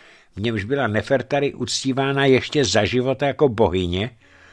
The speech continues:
spolu s bohyní Hatórou. S faraonem žila tato naprosto výjimečná královna dlouhých, eh, dlouhých dvacet šest let.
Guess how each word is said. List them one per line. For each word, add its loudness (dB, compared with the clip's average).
spolu 0
s -6
bohyní -2
Hatórou. 0
S -4
faraonem 4
žila -2
tato -4
naprosto -2
výjimečná -4
královna 0
dlouhých, -2
eh, -6
dlouhých 0
dvacet 2
šest -2
let. -4